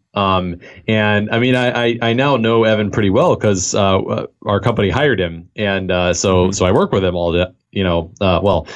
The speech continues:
Speaker 1: I don't work with him that closely, but, you know, I, I, I get to see him all the time. So I get to talk to him all the time. And,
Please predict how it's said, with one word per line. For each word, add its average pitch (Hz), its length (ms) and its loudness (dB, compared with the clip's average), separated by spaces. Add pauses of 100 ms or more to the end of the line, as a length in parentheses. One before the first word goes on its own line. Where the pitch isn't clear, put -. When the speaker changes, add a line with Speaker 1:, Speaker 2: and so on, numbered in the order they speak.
(180)
Speaker 1:
I 147 60 2
don't 165 140 2
work 131 140 2
with 120 100 2
him 101 60 -4
that 107 180 -2
closely, 92 320 -2
but, 92 220 0
you 104 80 0
know, 90 140 2
I, 95 340 0
I, 98 200 0
I 101 60 2
get 113 160 0
to - 60 -6
see 226 160 4
him 143 80 4
all 92 100 2
the 90 80 0
time. 87 220 -4
So 87 100 -2
I - 20 -2
get 92 120 -2
to 90 80 -4
talk 143 240 0
to 104 80 -6
him 87 60 -6
all 85 140 -2
the 85 80 -4
time. 87 400 -4
And, 92 480 -2